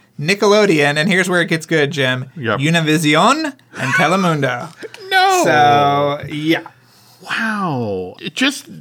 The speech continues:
Speaker 2: picture that you're a child in April of nineteen ninety sitting down to watch this forced down your throat, "Don't do drugs, kid." And you're like,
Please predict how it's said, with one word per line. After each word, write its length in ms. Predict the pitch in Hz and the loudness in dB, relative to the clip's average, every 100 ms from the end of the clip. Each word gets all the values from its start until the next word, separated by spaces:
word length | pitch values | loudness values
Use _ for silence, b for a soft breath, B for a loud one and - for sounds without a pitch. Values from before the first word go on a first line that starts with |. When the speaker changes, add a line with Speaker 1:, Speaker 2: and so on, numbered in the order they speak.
| - _ | -20 _
Speaker 2:
picture 280 | 302 330 349 233 | -2 2 2 2
that 180 | 175 | 0
you're 240 | 196 143 131 | 0 0 0
a 40 | |
child 680 | - - 131 131 127 113 113 - | -2 -2 0 2 2 0 -6 -4
in 200 | 170 139 | -2 0
April 360 | 156 156 185 151 | 0 2 2 0
of 140 | 131 | 0
nineteen 360 | 131 143 131 117 | -2 0 0 0
ninety 380 | 117 120 113 | 0 0 0
sitting 320 | 110 160 143 131 | -2 -2 -2 0
down 220 | 123 120 | 0 0
to 140 | 135 | -2
watch 540 | 123 113 117 120 - - | 0 2 2 0 -4 -4
this 260 | 113 - - B B B | -4 -4 -14 B B B
forced 500 | - 147 156 160 - | -4 0 2 0 -6
down 240 | 139 135 | -2 -2
your 160 | 123 120 | 0 -2
throat, 400 | 117 123 113 107 | 0 0 0 0
"Don't 200 | 123 120 | -2 0
do 140 | 123 | -2
drugs, 380 | 107 113 110 113 | 0 0 0 -2
kid." 340 | - 113 92 123 | -2 0 -2 -8
And 160 | 127 | -6
you're 140 | 127 123 | -4 -2
like, 240 | 117 | -2